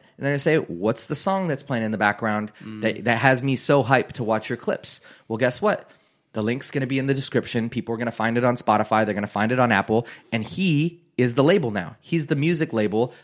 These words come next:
Speaker 1: that owns the publishing rights to the music that he's promoting,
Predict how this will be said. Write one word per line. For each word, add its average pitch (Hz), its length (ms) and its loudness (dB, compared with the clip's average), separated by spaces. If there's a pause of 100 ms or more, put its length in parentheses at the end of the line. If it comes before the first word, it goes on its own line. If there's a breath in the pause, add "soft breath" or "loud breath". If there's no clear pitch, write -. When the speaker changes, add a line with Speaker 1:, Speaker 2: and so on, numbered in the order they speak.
(100)
Speaker 1:
that 117 120 2
owns 131 300 2
the 127 80 -2
publishing 147 500 -2
rights 98 340 -4
to - 120 -6
the 113 80 0
music 147 400 0
that 113 80 -6
he's 135 300 -4
promoting, 117 520 2